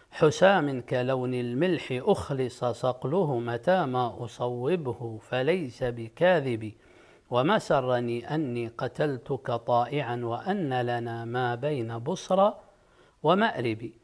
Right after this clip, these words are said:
إذن أن هذه القصة كانت بعد مقتل بني قريظة، هكذا يقول بعضهم، وأن المقتول كان كعب بن يهوذا،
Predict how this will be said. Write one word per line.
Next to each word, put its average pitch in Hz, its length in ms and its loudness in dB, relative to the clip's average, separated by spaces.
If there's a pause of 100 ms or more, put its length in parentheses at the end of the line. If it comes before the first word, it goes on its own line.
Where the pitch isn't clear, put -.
(300)
إذن 196 300 6 (540)
أن 180 140 6
هذه 180 260 6
القصة 185 360 2
كانت 175 460 2
بعد 156 280 2
مقتل 151 560 0 (500)
بني 180 220 6
قريظة، 110 480 -4
هكذا 165 400 4
يقول 147 320 2
بعضهم، 113 400 -2 (500)
وأن 151 240 2
المقتول 151 440 0
كان 131 280 0
كعب 147 300 -2
بن 120 220 -6
يهوذا، 160 600 2